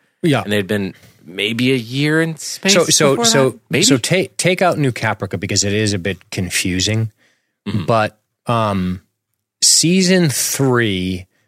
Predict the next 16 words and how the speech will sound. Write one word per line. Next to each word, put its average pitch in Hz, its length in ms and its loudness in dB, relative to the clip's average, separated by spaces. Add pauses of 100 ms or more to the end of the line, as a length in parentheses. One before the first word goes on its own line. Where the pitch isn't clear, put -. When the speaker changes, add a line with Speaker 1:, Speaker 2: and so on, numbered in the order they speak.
(180)
Speaker 1:
which 113 220 0
is 98 120 -2
where 110 280 2
we 113 160 0
are 104 200 0
right 90 400 -4
now, 90 500 -6 (160)
as 110 380 0
of 101 560 -4
this 95 320 -2
episode, 92 440 -4
which 85 200 -6
is 87 100 -4
Dirty 90 380 -4
Hands, 82 920 -4 (600)
is, 90 1200 -2